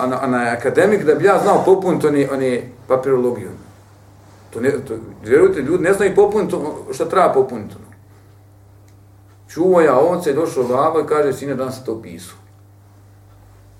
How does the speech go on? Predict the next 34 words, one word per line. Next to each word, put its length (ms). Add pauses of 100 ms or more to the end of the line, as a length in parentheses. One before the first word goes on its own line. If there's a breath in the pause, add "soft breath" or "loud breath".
(360)
Babo 400
ode 260
u 180
opštinu 300
i 40
kaže, 200
rodilo 280
mi 60
se 100
danas 260
dijete. 320
I 100
on 80
njemu 180
odmah 240
izdaju 220
list, 180 (220)
rodni 340
list, 200
odmah 220
isti 160
sekundi. 500 (520 soft breath)
Prije 220
sam 100
malo 120
više 200
čekao 340
na, 140
na, 200
na 300 (760 loud breath)
matični 340
broj, 180
isto 180
tako, 420